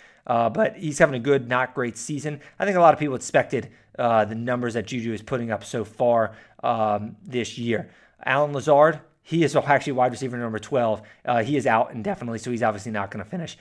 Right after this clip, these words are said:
anywhere close to the top twelve. Amari Cooper right after that, Robert Woods right after that. I was really, really high on Robert Woods.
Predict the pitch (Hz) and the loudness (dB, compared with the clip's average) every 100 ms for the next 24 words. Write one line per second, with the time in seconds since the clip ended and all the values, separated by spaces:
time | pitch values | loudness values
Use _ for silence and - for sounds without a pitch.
0 | - - 120 113 113 185 165 135 127 127 | -20 -8 -4 -4 0 0 0 -4 0 0
1 | - 127 120 - - 170 190 175 - 165 | 2 0 0 -4 -4 4 6 6 4 0
2 | 151 143 139 131 143 139 131 135 139 131 | 4 4 6 4 2 2 4 4 2 0
3 | 127 120 123 117 131 120 131 - - - | 0 2 2 2 2 2 2 -4 -20 0
4 | 127 127 123 147 139 135 110 123 117 117 | 2 2 0 0 2 2 4 2 2 2
5 | 113 117 120 120 | 0 0 -2 -2